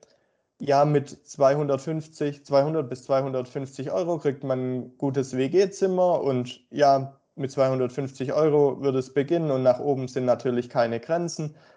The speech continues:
Man kann natürlich bis zu, ja, ja, ist schwierig zu sagen, Open End, was man sich gönnen will, aber ich denke im Schnitt mit, wenn man mit drei bis vierhundert, ja, oder zweihundertfünfzig bis vierhundert Euro rechnet,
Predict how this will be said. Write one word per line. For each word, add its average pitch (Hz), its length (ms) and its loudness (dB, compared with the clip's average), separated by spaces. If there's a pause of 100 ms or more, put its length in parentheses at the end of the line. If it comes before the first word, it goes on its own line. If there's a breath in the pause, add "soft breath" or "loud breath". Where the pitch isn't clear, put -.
Man 135 220 0
kann 131 180 2
natürlich 127 560 2
bis 131 300 -6
zu, 127 360 -2
ja, 110 380 -2 (1080)
ja, 131 240 6
ist 131 160 0
schwierig 170 320 2
zu 139 100 -4
sagen, 135 340 4
Open 135 300 -4
End, 127 180 -6
was 127 200 0
man 127 160 -4
sich 127 200 -6
gönnen 170 280 -2
will, 147 180 4
aber 131 460 4
ich 135 120 -8
denke 127 400 -2
im 120 140 -4
Schnitt 127 380 -4
mit, 117 380 -8
wenn 139 120 0
man 117 140 -2
mit 113 180 -6
drei 123 160 4
bis 120 220 -6
vierhundert, 120 580 -2
ja, 113 160 2
oder 113 140 -2
zweihundertfünfzig 131 760 -2
bis 123 160 -10
vierhundert 120 320 0
Euro 127 320 0
rechnet, 120 480 -2